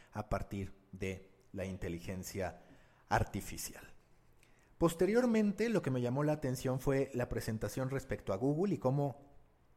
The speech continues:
algunos medios de comunicación han ido trabajando con fondeos del propio Google para poder consolidar su presencia en YouTube. No necesariamente, y eso yo tengo que decirlo, representan un gran caso de éxito en materia de calidad,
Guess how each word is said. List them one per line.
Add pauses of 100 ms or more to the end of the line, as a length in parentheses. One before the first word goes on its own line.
(240)
algunos
medios
de
comunicación (300)
han
ido
trabajando
con
fondeos
del
propio
Google (240)
para
poder
consolidar
su
presencia (640)
en
YouTube. (160)
No
necesariamente,
y
eso
yo
tengo
que
decirlo,
representan
un
gran
caso
de
éxito
en
materia
de
calidad,